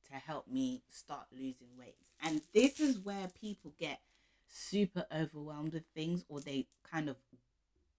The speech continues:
uh, do too much with it. Yeah. So <clears throat> for other people, it'll work that way, but you don't wanna overstress yourself. You do not. Like, for, for me,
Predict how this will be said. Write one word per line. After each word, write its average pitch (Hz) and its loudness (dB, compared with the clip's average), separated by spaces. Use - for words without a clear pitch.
uh, 131 -10
do 151 0
too 151 -10
much 143 -12
with 123 -16
it. 123 -20
Yeah. 139 -10
So 156 4
<clears throat> - 10
for 202 4
other 220 8
people, 190 0
it'll 156 4
work 160 0
that 175 -8
way, 180 -2
but - -12
you 160 2
don't 185 4
wanna 185 4
overstress 151 -6
yourself. - -20
You 160 -4
do 143 -4
not. 143 -6
Like, 135 0
for, 151 -10
for 160 2
me, 139 2